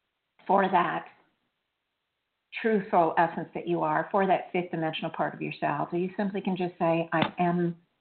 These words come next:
the totality of my higher self." And that would include the totality of who you are at that fifth dimensional level.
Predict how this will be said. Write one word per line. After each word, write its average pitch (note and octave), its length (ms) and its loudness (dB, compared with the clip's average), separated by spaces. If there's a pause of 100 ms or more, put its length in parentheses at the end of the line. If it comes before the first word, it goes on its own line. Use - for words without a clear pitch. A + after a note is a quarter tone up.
(280)
the - 60 -12
totality F#3 760 2
of E3+ 80 -4
my D#3 220 0
higher D3+ 320 -6 (100)
self." - 280 -8 (1120)
And D3+ 120 2
that D3+ 200 4
would E3+ 100 4
include F#3 420 4
the F3+ 80 2
totality E3 680 4
of E3+ 80 -4
who F3 180 6
you F#3 300 6
are D3+ 440 2
at D#3+ 220 4
that D#3+ 220 2
fifth D3+ 180 -4
dimensional D#3 500 -4
level. D#3 380 -4